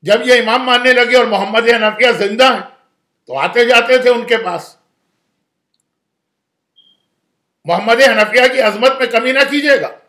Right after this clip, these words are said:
लेकिन फर्क नजर आया कि आका हुसैन को देखा था और इनको देखा है, फर्क है। कुछ जरा दिल जो था उसमें शक पैदा हो गया, ये हैं बहुत अजीम मगर इमाम नहीं लग रहे।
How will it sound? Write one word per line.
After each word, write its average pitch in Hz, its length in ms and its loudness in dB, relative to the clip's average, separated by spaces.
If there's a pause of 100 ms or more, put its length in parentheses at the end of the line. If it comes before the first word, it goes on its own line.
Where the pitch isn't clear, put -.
(320)
लेकिन 320 400 -4 (800)
फर्क 330 340 0
नजर 247 280 4
आया 220 280 2 (460)
कि 208 60 -2
आका 196 300 0
हुसैन 254 640 -2
को 262 120 2
देखा 254 380 2
था 294 120 -2
और 262 160 2
इनको 214 260 -4
देखा 240 300 0
है, 302 80 2
फर्क - 420 -2
है। 160 260 -10 (1200)
कुछ 285 140 -4
जरा 254 280 4
दिल 226 260 0
जो 277 200 0
था 285 120 0
उसमें 277 220 -4
शक 277 220 -4
पैदा 247 380 -2
हो 220 140 -2
गया, 233 180 2
ये 269 160 2
हैं 233 320 -2
बहुत 262 320 0
अजीम 208 360 -4 (320)
मगर 247 180 -4
इमाम 202 480 -6
नहीं 208 260 -10
लग 160 200 -12
रहे। 127 120 -12